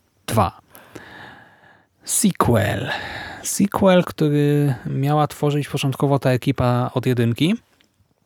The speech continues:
Brian De Palma jednak stwierdził, że nie jest zainteresowany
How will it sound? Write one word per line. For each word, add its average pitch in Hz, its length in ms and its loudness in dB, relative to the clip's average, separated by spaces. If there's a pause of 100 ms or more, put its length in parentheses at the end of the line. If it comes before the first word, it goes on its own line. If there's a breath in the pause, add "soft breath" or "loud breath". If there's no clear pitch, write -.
(160)
Brian 135 340 2
De 139 100 2
Palma 135 340 2
jednak 127 300 0
stwierdził, 123 520 0
że 117 120 2
nie 120 120 2
jest 123 200 0
zainteresowany 156 840 0